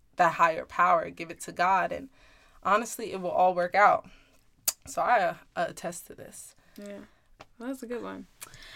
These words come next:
Speaker 2: Um,
Speaker 1: Um,
Speaker 2: unbossed. Let's get into that.
Speaker 1: All right, the unboss this week. So something I get all the time from, like, everyone is, "Who does your hair? Who does your hair? Who does your hair?"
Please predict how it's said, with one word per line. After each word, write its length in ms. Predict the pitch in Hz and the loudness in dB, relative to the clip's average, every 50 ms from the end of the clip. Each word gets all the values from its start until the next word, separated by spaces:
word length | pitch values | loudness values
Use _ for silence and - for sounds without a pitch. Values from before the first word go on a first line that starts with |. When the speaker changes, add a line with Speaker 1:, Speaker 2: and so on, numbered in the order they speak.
| - - - - - - _ - | -20 -20 -20 -20 -20 -20 _ -4
Speaker 2:
Um, 260 | - 220 220 220 220 214 | 0 2 4 4 2 2
Speaker 1:
Um, 80 | 214 | 0
Speaker 2:
unbossed. 720 | - - 220 262 269 254 226 247 240 185 160 185 180 - - | -2 0 2 2 2 4 4 4 4 2 0 -2 -8 -10 -10
Let's 160 | 185 190 - | -10 -10 -10
get 120 | - 170 180 | -10 -12 -12
into 160 | 190 - 196 | -12 -12 -12
that. 180 | 185 180 - - _ _ _ _ _ - - | -12 -12 -14 -16 _ _ _ _ _ 0 4
Speaker 1:
All 100 | 302 311 | 4 4
right, 320 | 277 240 254 285 302 269 | 6 8 8 8 8 8
the 100 | - 208 - | 6 2 4
unboss 540 | - 240 269 285 262 196 190 190 190 185 - | 6 6 8 6 6 6 6 4 4 2 0
this 200 | - 175 - - | -6 -10 -10 -8
week. 220 | - 175 175 170 | -8 -8 -8 -8
So 420 | - - - 233 214 214 208 214 - - | -8 -2 2 4 6 6 6 4 2 2
something 360 | - - 262 320 311 403 403 | 0 0 0 0 0 -2 -2
I 140 | 381 370 320 | 0 0 2
get 240 | 269 233 226 190 - - | 6 6 6 6 6 6
all 220 | 190 196 196 202 | 6 6 6 6
the 120 | 190 190 | 4 0
time 640 | 190 - - - 180 180 180 185 185 196 196 208 220 | -6 -6 -6 -4 -2 0 0 0 0 -2 -4 -6 -8
from, 260 | - - 196 185 196 | -6 -2 0 0 0
like, 280 | 175 165 160 151 - - _ _ _ _ - - - | 0 -2 -4 -4 -6 -12 _ _ _ _ -16 -4 0
everyone 560 | 185 196 185 180 165 151 151 147 - 185 - - | 2 2 2 0 -4 -8 -8 -8 -10 -10 -12 -10
is, 220 | 196 185 175 - - | -10 -10 -10 -10 -10
"Who 160 | - - 349 | -6 -6 -4
does 240 | - 349 320 277 - | -2 -2 -2 -2 -2
your 140 | 311 311 | -2 -2
hair? 360 | 294 285 294 294 269 233 208 214 | 0 0 0 2 2 2 2 0
Who 140 | 214 277 277 | 0 -2 0
does 220 | 262 277 277 262 | 0 -2 -2 -2
your 120 | 262 262 247 | -4 -4 -2
hair? 280 | 262 254 233 196 180 | 0 0 2 0 0
Who 120 | 185 233 226 | -2 -4 -2
does 260 | 208 214 214 196 185 | 0 0 0 0 -2
your 140 | 165 143 160 | -6 -6 -6
hair?" 560 | - - 214 208 214 190 151 123 101 - | -8 -4 -2 0 2 2 2 0 -2 -4